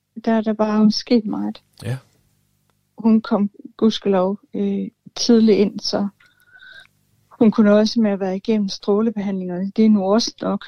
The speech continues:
Speaker 1: men altså, det, det, bare det forløb også er, er blevet helt anderledes, så.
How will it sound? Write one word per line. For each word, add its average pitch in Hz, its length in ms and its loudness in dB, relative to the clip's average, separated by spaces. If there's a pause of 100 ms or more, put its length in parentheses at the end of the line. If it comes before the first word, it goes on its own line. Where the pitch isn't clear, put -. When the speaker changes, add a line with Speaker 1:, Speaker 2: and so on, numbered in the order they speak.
(180)
Speaker 1:
men 202 220 -4
altså, 185 360 -4 (1700)
det, 208 300 0
det, 214 400 0 (800)
bare 220 460 2 (580)
det 240 240 -2
forløb 202 360 -4
også 190 300 -10
er, 175 120 -14 (120)
er 196 40 -10 (100)
blevet 196 180 -6
helt 202 220 -2
anderledes, 208 680 -8
så. - 300 -14